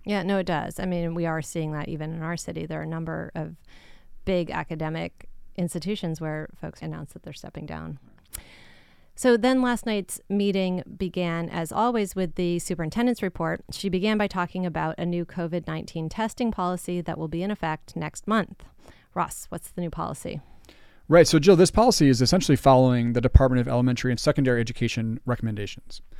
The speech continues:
Speaker 2: There will continue to be pooled testing in schools. This is P C R pooled testing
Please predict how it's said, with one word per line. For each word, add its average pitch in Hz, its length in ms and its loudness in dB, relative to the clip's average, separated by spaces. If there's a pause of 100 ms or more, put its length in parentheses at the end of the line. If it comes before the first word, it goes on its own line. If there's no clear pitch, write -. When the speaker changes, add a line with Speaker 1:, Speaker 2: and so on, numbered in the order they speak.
(200)
Speaker 2:
There 143 200 8
will 151 120 8
continue 170 440 2
to 180 80 -2
be 175 120 2
pooled 139 340 6
testing 131 360 -2
in 131 80 2
schools. 107 460 -8
This 117 140 -4
is 117 100 -4
P 143 200 -2
C 127 180 -2
R 123 180 0
pooled 120 320 0
testing 113 480 -4